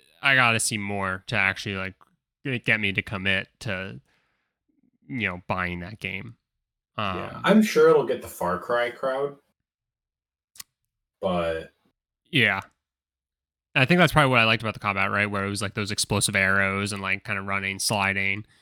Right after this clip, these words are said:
Speaker 1: you know, quickly shooting, uh, and, like, keep going, keep moving. Um, and the fact that you're this overpowered Navi that, like, rips people out of the mechs and stuff, like, was kinda sick.
Speaker 2: Mm-hmm.
Speaker 1: But, <sighs>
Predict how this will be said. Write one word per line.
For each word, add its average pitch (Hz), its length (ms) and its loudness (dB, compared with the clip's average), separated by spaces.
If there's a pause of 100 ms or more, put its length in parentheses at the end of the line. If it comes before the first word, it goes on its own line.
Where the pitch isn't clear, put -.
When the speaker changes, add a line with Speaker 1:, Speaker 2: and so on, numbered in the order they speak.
(280)
Speaker 1:
you 117 80 -6
know, 95 300 -4 (220)
quickly 123 240 -2
shooting, 104 600 0 (500)
uh, 95 380 -4
and, 104 120 -2
like, 98 260 -6 (240)
keep - 200 -6
going, 107 320 0
keep 110 180 -6
moving. 120 560 -2
Um, 101 640 -4 (1500)
and 123 140 -2
the 110 40 -2
fact 107 260 0
that 107 80 2
you're 101 200 4
this 98 220 -2
overpowered 101 640 -2
Navi 95 320 -2
that, 98 160 -4
like, 95 160 -8
rips 98 260 -4
people 104 260 -4
out 92 140 0
of 95 60 -4
the 95 80 -4
mechs 92 340 -4
and 113 140 -4
stuff, 131 420 0
like, 135 220 -2
was 139 100 0
kinda 139 220 -2
sick. 147 260 2
Speaker 2:
Mm-hmm. 95 260 -2 (440)
Speaker 1:
But, 104 420 4 (400)
<sighs> - 80 -4